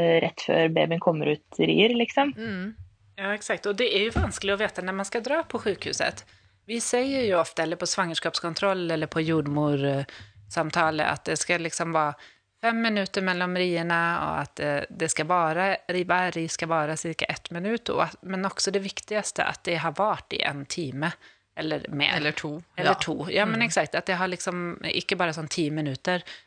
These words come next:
Speaker 3: for sen kan det bli annerledes, eh, efter bare tjue minutter igjen, og så setter det i gang. Altså, det er litt uregelmessig, da. Så at det viktigste er at man har etablerte rier,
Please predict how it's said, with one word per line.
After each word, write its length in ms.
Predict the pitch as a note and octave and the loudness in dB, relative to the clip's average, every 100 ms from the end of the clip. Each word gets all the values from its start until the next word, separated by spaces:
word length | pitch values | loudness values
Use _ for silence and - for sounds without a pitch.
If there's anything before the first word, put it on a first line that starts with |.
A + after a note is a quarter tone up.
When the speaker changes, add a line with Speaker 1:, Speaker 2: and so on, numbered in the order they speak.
| _ | _
Speaker 3:
for 80 | - | -6
sen 200 | E3 D#3+ | -2 -2
kan 180 | E3 F3+ | -2 -2
det 100 | D#3+ | -2
bli 560 | D3+ D3 C#3+ C#3+ C#3 C#3 - | 0 0 0 -2 -2 -2 -2
annerledes, 800 | D3+ C3+ C#3 C#3+ C#3+ C3+ - - | -2 -2 -2 -4 -4 -6 -6 -4
eh, 260 | C#3+ D3+ - | -4 -4 -8
efter 220 | - D#3+ | -12 -6
bare 240 | D3 C#3 | -2 -2
tjue 200 | C#3 D#3+ D3 | -2 -4 -4
minutter 300 | D3 C#3+ E3 | -4 -4 2
igjen, 240 | G3 B3 C4+ - - _ _ - | 2 2 -2 -12 -20 _ _ -8
og 80 | G#3 | -6
så 160 | - | -2
setter 280 | F3+ E3 - | 0 0 0
det 80 | D#3 D#3 | 2 2
i 40 | |
gang. 220 | D#3+ - - | 0 -4 -4
Altså, 200 | D#3 E3 | -2 0
det 100 | E3 | 0
er 80 | D#3 | 0
litt 160 | D#3 | -2
uregelmessig, 920 | E3 - E3 C#3 C3+ C3+ C#3+ C3+ - | 0 0 0 -2 -4 -4 -4 -4 -2
da. 120 | D3+ | -2
Så 160 | D3 - | -2 -4
at 80 | - | -4
det 100 | E3+ | -4
viktigste 440 | F3+ - F3 - | -4 -2 -2 0
er 160 | E3+ C#3+ | 0 0
at 140 | D3 - | -4 -6
man 300 | D3 C#3+ C#3+ | -4 -2 -2
har 200 | D#3 - | -2 -2
etablerte 800 | - - D#3+ E3+ F#3 F3+ - F3 | -2 -2 -2 2 0 0 -4 -4
rier, 400 | E3+ D3+ D#3+ | -4 -2 -2